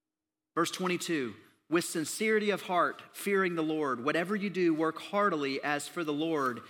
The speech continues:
and not for men." With sincerity of heart, it means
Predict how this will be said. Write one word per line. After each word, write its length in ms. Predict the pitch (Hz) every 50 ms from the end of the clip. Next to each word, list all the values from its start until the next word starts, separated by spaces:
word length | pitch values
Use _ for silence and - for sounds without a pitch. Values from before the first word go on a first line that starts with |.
| - - - -
and 200 | - 131 135 139
not 340 | 139 139 143 143 143 143 - - - - - _ -
for 440 | - 151 143 135 131 131 127 123 110 104
men." 480 | 113 120 131 127 120 117 110 104 104 - - - _ _ _ _ _
With 140 | - 160 156
sincerity 760 | - - 175 170 151 - - - 226 240 247 240 233 214 202
of 120 | 196 - -
heart, 280 | 196 185 185 175 165
it 80 | - 151
means 420 | 165 165 165 160 160 151 139 -